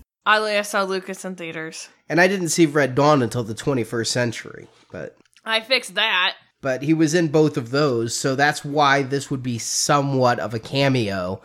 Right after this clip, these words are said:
Speaker 2: But he does give that good advice, like you mentioned, Justin, and he has a good bad boy look here, breaks Jeannie out. I was never quite sure why she called herself Shauna. I had to,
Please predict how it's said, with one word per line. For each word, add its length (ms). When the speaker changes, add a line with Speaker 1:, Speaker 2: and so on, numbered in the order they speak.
Speaker 2:
But 380
he 160
does 320
give 240
that 200
good 160
advice, 460
like 180
you 60
mentioned, 480
Justin, 680
and 320
he 80
has 220
a 80
good 400
bad 340
boy 320
look 260
here, 440
breaks 500
Jeannie 540
out. 400
I 80
was 120
never 220
quite 300
sure 180
why 200
she 180
called 260
herself 480
Shauna. 680
I 180
had 200
to, 180